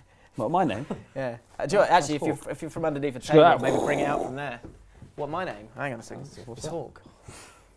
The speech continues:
Speaker 1: Um, yeah, don't do that. Uh, the, uh, I see that it's the,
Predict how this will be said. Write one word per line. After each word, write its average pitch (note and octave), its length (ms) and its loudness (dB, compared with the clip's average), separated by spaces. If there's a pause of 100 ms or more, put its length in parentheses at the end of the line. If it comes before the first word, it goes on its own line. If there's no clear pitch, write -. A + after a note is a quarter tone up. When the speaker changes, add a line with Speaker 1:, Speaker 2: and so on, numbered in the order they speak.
(1120)
Speaker 1:
Um, A#2 420 4 (160)
yeah, A2 120 -6
don't C3 160 0
do G2+ 80 -2
that. - 220 -4
Uh, E3 280 8
the, E3+ 420 0 (1120)
uh, F#3 40 6
I G3+ 240 8
see D#3 420 2 (100)
that E3 220 -4
it's - 180 -10
the, F#3 200 0